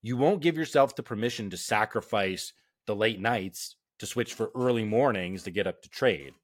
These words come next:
right? Y-, it's very difficult for us to make those sacrifices for ourselves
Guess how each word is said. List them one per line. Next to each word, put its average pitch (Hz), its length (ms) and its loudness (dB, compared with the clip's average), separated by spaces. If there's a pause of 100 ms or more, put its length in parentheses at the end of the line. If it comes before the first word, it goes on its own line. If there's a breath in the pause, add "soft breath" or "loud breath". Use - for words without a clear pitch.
(380)
right? 104 260 0 (360)
Y-, 101 180 -14
it's 123 180 -8
very 131 320 6
difficult 156 460 2
for 113 120 2
us 113 160 0
to 107 80 -6
make 107 220 -4
those 110 180 2
sacrifices 104 640 0
for 101 140 -6
ourselves 98 920 2